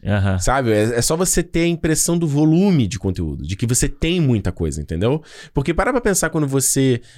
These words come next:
Speaker 2: assinava a Apple T V Plus, quando saiu. Era lá, tinha medos de título.
Speaker 1: É.
Speaker 2: "Ah, não vou assinar, tem medos de título, não vale a pena, tem pouca oferta",
Speaker 1: Aham.
Speaker 2: sabe? Então é a questão de você assinar a parada,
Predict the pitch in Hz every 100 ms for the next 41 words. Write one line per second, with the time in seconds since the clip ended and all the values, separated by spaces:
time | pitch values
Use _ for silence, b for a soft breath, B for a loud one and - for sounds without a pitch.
0 | B 107 117 - 127 127 123 123 123 90
1 | 80 131 151 - 147 131 110 110 104 110
2 | 90 71 - b b b - 98 113 117
3 | 120 131 147 151 135 - 139 131 139 180
4 | 175 165 185 - 113 - 98 85 123 101
5 | 120 156 180 302 165 135 131 127 127 131
6 | - 156 170 185 185 220 302 180 117 98
7 | 127 180 180 160 - 98 - - - _
8 | 123 110 113 139 185 104 B B B 131
9 | 139 202 220 170 156 175 180 165 151 139
10 | 117 - - 101 87 95 117 92 104 127